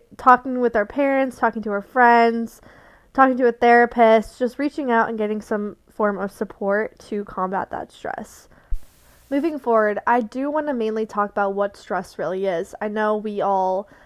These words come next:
have experience in some way, and if you haven't, I wish I was you. I truly do. Um, when we have stress, it's actually a s-, uh, physiological stress response. And the main response that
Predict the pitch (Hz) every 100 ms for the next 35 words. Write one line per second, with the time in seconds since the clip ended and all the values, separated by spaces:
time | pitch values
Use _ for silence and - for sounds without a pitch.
0 | _ - 190 180 208 208 - 196 202 208
1 | - 214 - 208 202 190 180 214 220 202
2 | 196 214 - 180 190 226 269 - _ _
3 | 208 196 196 190 - 208 220 214 208 220
4 | 262 214 208 - 208 202 196 196 233 -
5 | _ - - _ - 220 208 214 - 214
6 | 233 233 233 - - 220 254 269 240 240
7 | 254 - 196 190 247 - 226 - 208 202
8 | - 240 254 277 - 214 214 208 - -
9 | 208 196 214 247 240 294 247 214 233 214
10 | 208 - 202 - 208 - 185 - - -
11 | _ _ _ _ _ 226 226 226 226 247
12 | 277 - 220 208 214 214 - 196 196 196
13 | 196